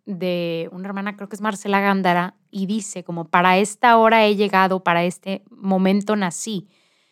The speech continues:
Y dice otras cosas también, pero <laughs> me gusta mucho esa parte porque es cierto, el Señor te quiere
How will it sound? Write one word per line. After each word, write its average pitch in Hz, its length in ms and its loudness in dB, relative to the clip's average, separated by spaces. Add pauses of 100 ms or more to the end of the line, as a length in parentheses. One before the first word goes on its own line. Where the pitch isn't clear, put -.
(140)
Y 269 140 0
dice 294 180 0
otras 370 200 2
cosas 208 300 2
también, 196 260 2 (300)
pero 247 280 8
<laughs> 269 380 4
me 247 160 4
gusta 247 240 2
mucho 262 280 0
esa 233 220 2
parte 208 320 0
porque 202 260 0
es 254 60 -2
cierto, 330 800 0 (340)
el 226 120 2
Señor 254 280 2
te 277 140 0
quiere 277 460 4